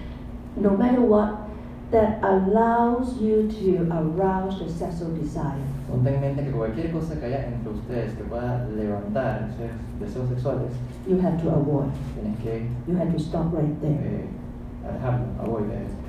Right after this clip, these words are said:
Speaker 1: For example, if,
Speaker 2: Ah.
Speaker 1: if I, for example, if I just, you know, hug my boyfriend and I kiss him,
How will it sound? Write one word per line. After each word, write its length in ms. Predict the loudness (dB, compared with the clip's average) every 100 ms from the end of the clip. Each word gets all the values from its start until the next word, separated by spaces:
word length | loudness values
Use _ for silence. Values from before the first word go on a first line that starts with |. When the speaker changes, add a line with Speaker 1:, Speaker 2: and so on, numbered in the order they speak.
| 0
Speaker 1:
For 100 | 2
example, 520 | 4 6 6 6 4 4
if, 200 | 2 0 -6 -10 0
Speaker 2:
Ah. 60 | 4
Speaker 1:
if 180 | 6 6
I, 220 | 2 2 -2 -8 -10 -10 -12 -12 -12 -10 -2
for 80 | 2
example, 360 | 4 6 6 6
if 200 | 6 4
I 240 | 4 2 -2 -6 -10 -2
just, 320 | 4 4 4
you 120 | 0 2
know, 320 | 4 2 0 -6 -8 -8
hug 260 | -4 -2 -2 -4 -8 -2
my 140 | 2
boyfriend 840 | 6 6 6 4 4 2 2 -2 -2
and 80 |
I 160 | -2 -2 -4
kiss 340 | -4 -4 0
him, 340 | 4 6 4